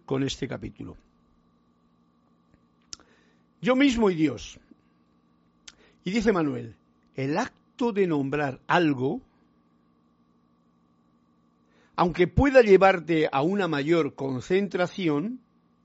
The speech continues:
también tiende a separarlo". Wow. Una etiqueta otorga el aspecto de otro.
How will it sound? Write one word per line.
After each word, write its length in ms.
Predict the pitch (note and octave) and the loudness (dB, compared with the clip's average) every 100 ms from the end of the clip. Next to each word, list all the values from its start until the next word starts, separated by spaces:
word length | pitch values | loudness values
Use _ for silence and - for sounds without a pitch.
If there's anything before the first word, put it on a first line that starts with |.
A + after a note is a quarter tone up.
| _ _ _ _ _ _ _ - | _ _ _ _ _ _ _ -10
también 520 | D3+ D#3 F3 F3+ E3 | -8 -6 -4 -4 -6
tiende 400 | E3+ E3+ E3+ D#3 | -6 -4 -2 -4
a 40 | |
separarlo". 720 | C3+ C3 A#2+ G#2 F2+ E2+ D#2 - _ | -6 -10 -12 -14 -16 -20 -20 -20 _
Wow. 400 | F#2+ A2 A2+ E2+ _ _ _ _ _ _ _ _ _ _ _ _ _ _ _ _ _ _ _ _ - | -20 -18 -18 -20 _ _ _ _ _ _ _ _ _ _ _ _ _ _ _ _ _ _ _ _ -4
Una 220 | G#3+ B3 | 2 4
etiqueta 540 | A3+ G#3 F#3 A3+ A#3 | 4 0 -4 0 0
otorga 600 | F3 - G3+ G3+ G3+ G3+ - | 0 2 2 2 0 -2 -4
el 160 | D3 | -4
aspecto 600 | C#3 - G3 F#3 - G3+ | -4 -4 -4 -4 -2 -2
de 340 | D3+ F#3 G3 - _ | 0 -2 -2 -10 _
otro. 400 | E3+ - - | -2 -2 -10